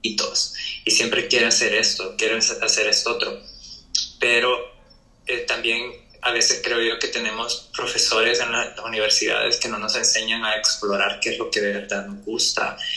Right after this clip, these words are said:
o qué es lo que nos sentimos cómodos. Nos ponen a, a hacer tareas que, eh, un diseño con el cual no estamos familiarizados.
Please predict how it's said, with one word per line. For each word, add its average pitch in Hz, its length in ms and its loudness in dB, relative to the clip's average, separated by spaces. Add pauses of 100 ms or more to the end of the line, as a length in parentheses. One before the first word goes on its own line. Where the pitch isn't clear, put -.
(240)
o 110 140 -2
qué 113 100 2
es 113 60 2
lo 113 100 0
que 117 80 2
nos 107 140 2
sentimos 101 500 0
cómodos. - 640 -2 (300)
Nos 113 140 0
ponen 107 360 0
a, 107 320 2
a 117 60 2
hacer 110 300 2
tareas 110 500 2
que, 104 420 -4 (380)
eh, 104 680 0 (560)
un 127 140 -2
diseño 127 500 2
con 120 140 0
el 107 160 -2
cual 110 400 0 (260)
no 117 120 -4
estamos 123 320 0
familiarizados. 117 1080 0